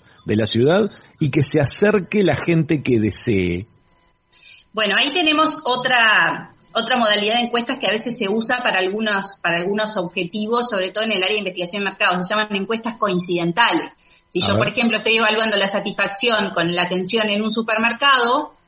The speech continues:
Speaker 2: se pue-, se, a veces se hace de poner encuestadores a la salida y preguntarle a la gente si está satisfecho o no con la atención que recibió en esa experiencia que acaba de tener.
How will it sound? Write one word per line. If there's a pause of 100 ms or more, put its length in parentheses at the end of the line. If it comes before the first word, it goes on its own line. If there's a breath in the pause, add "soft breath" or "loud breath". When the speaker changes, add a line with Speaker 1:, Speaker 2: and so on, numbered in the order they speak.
(200 soft breath)
Speaker 2:
se
pue-,
se,
a
veces
se
hace
de
poner
encuestadores
a
la
salida
y
preguntarle
a
la
gente
si
está
satisfecho
o
no
con
la
atención
que
recibió
en
esa
experiencia
que
acaba
de
tener.